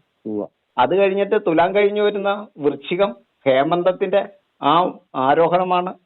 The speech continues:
Speaker 2: അത് കഴിഞ്ഞിട്ട് ധനു അവരോഹണമാണ്.
Speaker 1: ഉം.
Speaker 2: മകരം
Speaker 1: ഉവ്വ.
Speaker 2: ഇതുപോലെ തന്നെ ശിശിരത്തിന്റെ ആരോഹണമാണ്. കുംഭം
Speaker 1: കുംഭം
Speaker 2: അവരോഹണമാണ്.
Speaker 1: അവരോ-
Speaker 2: ഈ ഋതുഭാവങ്ങൾ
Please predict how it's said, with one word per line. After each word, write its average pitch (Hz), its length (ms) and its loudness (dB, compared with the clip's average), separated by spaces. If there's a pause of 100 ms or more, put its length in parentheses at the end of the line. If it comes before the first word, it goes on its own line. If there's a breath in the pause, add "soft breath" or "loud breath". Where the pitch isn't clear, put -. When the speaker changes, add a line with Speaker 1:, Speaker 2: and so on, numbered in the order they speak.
Speaker 2:
അത് 143 220 -2
കഴിഞ്ഞിട്ട് 170 440 -2 (400)
ധനു 143 280 0 (340)
അവരോഹണമാണ്. 147 680 0
Speaker 1:
ഉം. 92 160 -10 (600)
Speaker 2:
മകരം 180 500 2
Speaker 1:
ഉവ്വ. 190 240 -6 (140)
Speaker 2:
ഇതുപോലെ 185 500 2
തന്നെ 196 280 -4 (400)
ശിശിരത്തിന്റെ 190 840 0 (280)
ആരോഹണമാണ്. 180 800 0 (200)
കുംഭം 156 380 2
Speaker 1:
കുംഭം 139 320 2
Speaker 2:
അവരോഹണമാണ്. 147 580 2
Speaker 1:
അവരോ- 196 260 -18
Speaker 2:
ഈ 180 320 0 (340)
ഋതുഭാവങ്ങൾ 170 880 0